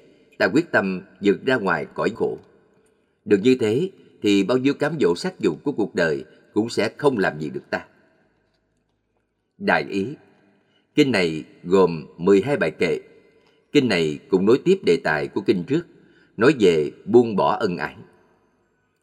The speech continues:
Người xuất gia tuy không còn sống cuộc đời lứa đôi nữa, nhưng vẫn phải đương đầu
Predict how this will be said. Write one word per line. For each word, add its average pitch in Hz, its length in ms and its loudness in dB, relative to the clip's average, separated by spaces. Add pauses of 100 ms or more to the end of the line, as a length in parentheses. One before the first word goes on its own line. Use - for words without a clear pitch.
Người 101 180 4
xuất 170 240 2
gia 104 260 2 (460)
tuy 135 140 4
không 143 160 2
còn 82 280 2
sống 135 180 -2
cuộc 139 180 -4
đời 80 200 0
lứa 104 200 2
đôi 104 180 4
nữa, 80 280 -4 (420)
nhưng 101 380 0 (100)
vẫn 101 160 4
phải 117 160 2
đương 123 200 2
đầu 78 280 0